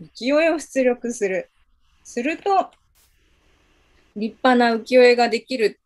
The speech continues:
っていう風な流れになればいいなっていう話をしました。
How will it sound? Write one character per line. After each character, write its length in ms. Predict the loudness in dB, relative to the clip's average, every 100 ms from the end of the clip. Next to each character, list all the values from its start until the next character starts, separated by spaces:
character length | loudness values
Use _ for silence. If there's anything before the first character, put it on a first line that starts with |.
| _
っ 20 |
て 160 | -2 0
い 200 | 0 0
う 100 | -2
風 160 | -4 -2
な 140 | -2
流 320 | -2 0 2
れ 120 | 2
に 80 | 2
な 100 | 0
れ 120 | -2
ば 180 | 0 -2
い 60 | 0
い 180 | -2 0
な 140 | -2
っ 140 | -4
て 100 | -4
い 40 | -6
う 40 |
話 340 | -4 -8 -6 -4
を 80 |
し 100 | -2
ま 160 | -4 -4
し 100 | -10
た。 180 | -16